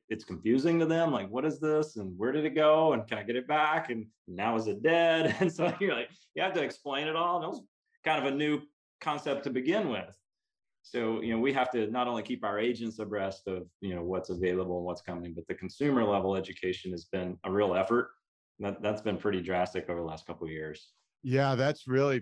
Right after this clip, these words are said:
Speaker 2: the iBuyers in particular being, it was, I think about it as a, a financial innovation. The whole industry was looking for a technology innovation, and,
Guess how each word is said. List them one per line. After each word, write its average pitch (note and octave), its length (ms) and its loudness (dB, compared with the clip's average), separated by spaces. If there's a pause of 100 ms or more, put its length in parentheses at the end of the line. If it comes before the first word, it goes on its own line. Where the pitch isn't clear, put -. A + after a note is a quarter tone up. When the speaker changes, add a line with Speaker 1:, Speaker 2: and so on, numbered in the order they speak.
(160)
Speaker 2:
the B2+ 160 2
iBuyers D3+ 720 2
in G#2+ 80 -6
particular C3 720 0
being, A#2 760 -2 (480)
it C#3 60 -4
was, B2 220 -2
I B2+ 300 2 (120)
think D#3+ 160 0
about B2 300 2
it A#2 100 0
as A2 300 -2
a, G#2 420 -4
a C3 140 -2 (120)
financial C3+ 800 2
innovation. A2+ 880 -2 (100)
The A#2+ 180 2
whole C#3 220 4
industry C#3+ 380 0
was A#2+ 160 2
looking C3 280 -2
for A#2+ 220 0
a G#2 40 2
technology C3 640 0
innovation, A2 560 -4
and, G#2+ 300 -8